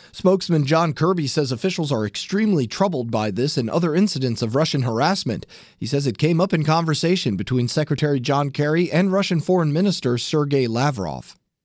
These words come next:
An app to help with natural disaster relief from the National Geospatial Intelligence Agency goes public. The Mobile Awareness GeoInt Environment, or mage app, allows users to create field reports and record observations using photos, videos, and voice recordings.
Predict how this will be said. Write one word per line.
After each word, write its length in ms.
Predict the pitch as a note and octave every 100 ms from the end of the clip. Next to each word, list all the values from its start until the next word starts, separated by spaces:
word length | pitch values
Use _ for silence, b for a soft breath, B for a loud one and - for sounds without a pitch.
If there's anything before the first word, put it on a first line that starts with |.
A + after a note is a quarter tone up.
| B B B B D#3
An 120 | E3+
app 180 | B3+ -
to 140 | G3
help 260 | F#3 A#3+ F#3+
with 160 | E3
natural 420 | F3 G#3+ A3 G3+
disaster 600 | F3 D#3 D3+ G#3 A3 F#3+
relief 400 | E3+ D#3 D#3+ G#3+
from 180 | G3 D#3+
the 60 | D3+
National 480 | E3 G3 - E3+ D3+
Geospatial 680 | F3 D#3+ - F#3+ F3+ F3
Intelligence 600 | C#3+ - A3 A#3+ D#3 C3+
Agency 440 | C#3+ C#3 D3 D3+ D#3
goes 220 | D3 C#3
public. 500 | - G#3 G3+ F#2 - b b b
The 80 | F3
Mobile 380 | G#3 B3+ A#3 G3
Awareness 460 | F#3 G#3 G3+ F3+
GeoInt 480 | C#3 F3 G3+ G3 F#3
Environment, 580 | D#3 C#3+ D3+ F3 F#3+ F3+
or 160 | D3+ C#3
mage 480 | C3 F3 G3+ C3+
app, 320 | - B2 C#3 B2+
allows 460 | B2+ D#3+ F3+ C#3+
users 400 | C#3+ E3+ E3 D3
to 100 | -
create 340 | - D#3 F3+ D#3
field 320 | E3+ F3+ F3+
reports 400 | D3 E3+ G3 F#3
and 140 | D3+
record 320 | C#3+ - G3
observations 840 | F3+ F3+ - C#3 C#3+ F#3 D3 C3+ B2+
using 260 | C3+ B2+ A2
photos, 460 | F3+ F#3 F3+ D#3+
videos, 420 | C3 F3 F3+ F3
and 100 | D3+
voice 300 | C3 E3 G3+
recordings. 540 | C3+ - A#2 A#2 F3+